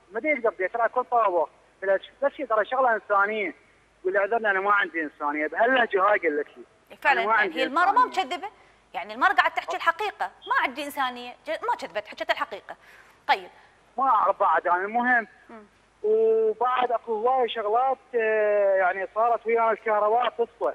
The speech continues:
Speaker 1: كل شويه طافيه الكهرباء.
Speaker 2: تطفى الكهرباء؟ زين، اذا حاله
Speaker 1: إيه.
Speaker 2: طارئه شلون؟ مستعجله
Speaker 1: لا،
Speaker 2: شلون؟
Speaker 1: مو حالة،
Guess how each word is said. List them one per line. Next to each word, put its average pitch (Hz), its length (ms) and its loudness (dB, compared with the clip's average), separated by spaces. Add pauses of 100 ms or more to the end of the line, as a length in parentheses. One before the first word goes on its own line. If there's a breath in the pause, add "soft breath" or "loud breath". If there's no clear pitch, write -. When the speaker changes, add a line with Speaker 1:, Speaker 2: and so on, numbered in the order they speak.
(120)
Speaker 1:
كل 214 180 0
شويه 208 180 -2
طافيه 190 360 0
الكهرباء. 160 640 -2
Speaker 2:
تطفى 294 160 -6
الكهرباء؟ 294 680 2
زين، 226 200 -6
اذا 277 220 4
حاله 349 260 4
Speaker 1:
إيه. 294 60 2
Speaker 2:
طارئه 330 300 6
شلون؟ 277 400 -2 (520)
مستعجله 302 440 2
Speaker 1:
لا، 294 80 4
Speaker 2:
شلون؟ 233 220 0
Speaker 1:
مو 285 240 -2
حالة، 208 240 -2